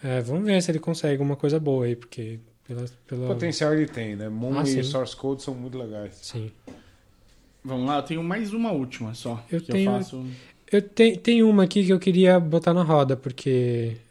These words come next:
Speaker 1: é, acho que é, é polêmica o suficiente pra todo mundo falar um pouquinho, igual a gente falou agora, que também é Netflix, também é, que é,
Speaker 3: Hum.
Speaker 1: que tá na moda falar aí, que é O Mecanismo, série do, do Padilha.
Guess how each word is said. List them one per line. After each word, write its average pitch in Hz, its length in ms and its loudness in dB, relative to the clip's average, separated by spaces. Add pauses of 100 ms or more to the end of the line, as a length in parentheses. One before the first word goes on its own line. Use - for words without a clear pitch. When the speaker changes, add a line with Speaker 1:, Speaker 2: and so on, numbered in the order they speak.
Speaker 1:
é, 123 220 -4
acho 120 160 -6
que - 80 -4
é, 131 220 0
é 120 40 -2
polêmica 135 520 2
o - 20 -4
suficiente 131 480 -4
pra 139 100 -8
todo 135 160 -4
mundo 135 160 0
falar 139 200 0
um 139 40 0
pouquinho, 135 360 -4
igual 123 160 -2
a 127 40 0
gente 127 140 -4
falou 135 180 -4
agora, 139 240 -2
que - 80 -6
também 180 300 4
é 185 60 2
Netflix, 156 580 0
também 139 420 -2
é, 135 220 -4 (460)
que 147 100 2
é, 143 60 6
Speaker 3:
Hum. 156 120 0
Speaker 1:
que - 120 -10
tá 156 120 4
na 156 120 8
moda 143 320 8
falar 131 320 -2
aí, 127 260 2 (380)
que 160 180 4
é 165 180 6
O 170 100 10
Mecanismo, 156 640 6
série 131 380 -2
do, 131 160 0
do 127 180 -4
Padilha. 123 560 -2